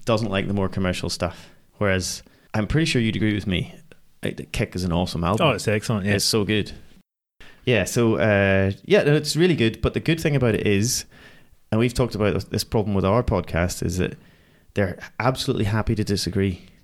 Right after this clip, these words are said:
Speaker 2: Yeah.
Speaker 1: Uh, and they, they do, they kinda go, "No, you're wrong." And then one of them is like, "It's too commercial." And you're like, "There's nothing wrong with being commercial." He's
Speaker 2: Yeah.
Speaker 1: like, "Yeah, but it's just so stereotypical eighties." It's not. It's, you just associate it with the eighties because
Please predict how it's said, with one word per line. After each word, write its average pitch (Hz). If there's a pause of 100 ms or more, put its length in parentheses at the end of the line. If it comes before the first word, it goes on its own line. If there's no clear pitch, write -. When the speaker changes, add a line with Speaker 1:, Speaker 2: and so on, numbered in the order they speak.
(300)
Speaker 2:
Yeah. 120
Speaker 1:
Uh, 95 (100)
and 101
they, 101
they 95
do, 107
they -
kinda 107
go, 92
"No, 123
you're 117
wrong." 120
And 104
then 92
one 101
of 101
them 92
is 92
like, 90
"It's 139
too 170
commercial." 143
And 110
you're 90
like, 101
"There's -
nothing 160
wrong 165
with 175
being 160
commercial." 117 (240)
He's 107
Speaker 2:
Yeah. 120
Speaker 1:
like, 120
"Yeah, 160
but 139
it's 117
just 147
so 131
stereotypical 117
eighties." 107 (200)
It's 135
not. 143
It's, 110
you 113
just 131
associate 147
it 107
with 113
the 107
eighties 104
because 98